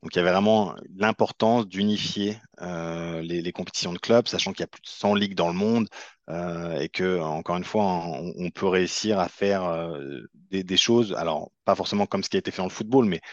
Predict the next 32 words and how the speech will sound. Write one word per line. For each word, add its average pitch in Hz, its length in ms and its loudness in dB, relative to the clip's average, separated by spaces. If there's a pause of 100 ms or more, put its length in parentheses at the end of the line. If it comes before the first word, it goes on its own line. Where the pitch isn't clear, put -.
(220)
le 85 100 -6
football 95 340 -2
est 92 40 2
aussi 95 240 0
un, 92 80 0
un 82 260 0
exemple. 104 440 0 (480)
Euh, 85 280 2
et 92 140 2
donc, 101 360 0
avoir 101 460 4
une, 90 100 -2 (140)
une, 90 220 -8
une 95 100 -6
compétition, 87 1120 -4
euh, 82 40 -4 (120)
avec 98 320 0
les 92 120 0
clubs 104 340 2
qui - 160 -14
sera - 220 -6
plus - 340 -16
régulière, 101 880 2 (240)
euh, 82 220 -8
qui - 100 -16
sera - 280 -4 (140)
tout - 160 -8
au 98 60 2
long 95 80 0
de 95 40 0
l'année, 101 320 4 (560)
euh, 80 400 -4